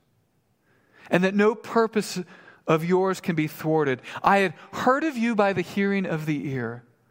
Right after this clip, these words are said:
but now my eyes see you. Therefore, I despise myself, and I repent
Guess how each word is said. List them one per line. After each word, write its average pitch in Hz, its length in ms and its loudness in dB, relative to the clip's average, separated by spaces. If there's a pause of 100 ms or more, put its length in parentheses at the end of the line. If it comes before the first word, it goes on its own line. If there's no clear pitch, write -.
(920)
but 151 140 2
now 196 220 -2
my 190 260 -2
eyes 151 220 -6
see - 280 -8
you. 123 240 -12 (1900)
Therefore, 160 440 -2
I 135 60 4
despise 151 640 0
myself, 127 340 -2
and 135 80 0
I 135 40 0
repent 165 540 -4